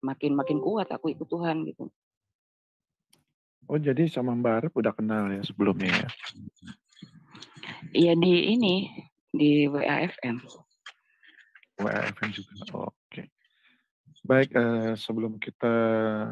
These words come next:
Speaker 2: sudahi acara malam ini, saya ingatkan kembali nih ke teman-teman yang mau menyisihkan sebagian lagi dari rezekinya ya,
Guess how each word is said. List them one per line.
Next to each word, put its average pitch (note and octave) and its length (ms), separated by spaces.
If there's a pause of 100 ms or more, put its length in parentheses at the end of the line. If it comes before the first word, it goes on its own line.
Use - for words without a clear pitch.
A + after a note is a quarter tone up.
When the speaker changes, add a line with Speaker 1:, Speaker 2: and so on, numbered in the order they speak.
(220)
Speaker 2:
sudahi A2 640
acara G#2+ 400
malam G#2 320
ini, C#3+ 400 (400)
saya A2+ 160
ingatkan G#2+ 400
kembali G#2+ 480
nih D3 80
ke C3 80
teman-teman G#2+ 800
yang G#2 320
mau G2+ 160
menyisihkan G#2 640
sebagian G2+ 480
lagi G2 400 (400)
dari G#2+ 320
rezekinya G#2 720
ya, C3+ 320